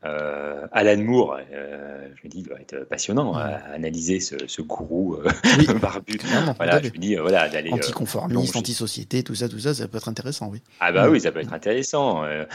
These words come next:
Speaker 1: des auteurs plus récents comme Tom King aussi,
Speaker 2: Mhm.
Speaker 1: euh, voilà, qui a écrit, euh,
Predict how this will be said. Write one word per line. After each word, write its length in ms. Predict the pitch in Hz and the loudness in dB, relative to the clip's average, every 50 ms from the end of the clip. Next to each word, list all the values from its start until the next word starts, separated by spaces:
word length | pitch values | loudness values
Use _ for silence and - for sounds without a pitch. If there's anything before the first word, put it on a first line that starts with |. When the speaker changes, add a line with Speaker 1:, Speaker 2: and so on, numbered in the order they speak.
| 78 - 87 | -10 -2 2
Speaker 1:
des 140 | 101 101 107 | 4 6 6
auteurs 280 | 107 104 120 113 98 - | 6 6 6 4 4 4
plus 100 | - 113 | -4 -2
récents 400 | 107 107 107 101 - 117 113 113 | 0 0 0 -2 -2 -4 -4 -4
comme 220 | 110 95 87 85 82 | -4 -6 -8 -8 -2
Tom 260 | - 110 107 - - | -2 -2 -2 -2 -8
King 440 | - - 151 147 143 120 95 85 85 85 - | -10 -10 -8 -8 -6 -4 -6 -6 -8 -8 -12
aussi, 360 | 90 85 - - 131 127 120 101 | -12 -12 -12 -12 -10 -6 -4 -2
Speaker 2:
Mhm. 60 | 87 | -2
Speaker 1:
euh, 460 | 82 80 80 82 82 82 82 82 80 82 | -2 -2 -2 -2 -4 -4 -4 -6 -6 -4
voilà, 320 | 95 101 104 95 90 85 | 0 2 4 4 2 2
qui 260 | 80 - - 80 76 76 | -2 -8 -12 -10 -8 -8
a 120 | 76 73 | -6 -8
écrit, 360 | 76 - - - 95 95 90 | -8 -10 -8 -6 -4 0 2
euh, 120 | 80 71 | 2 2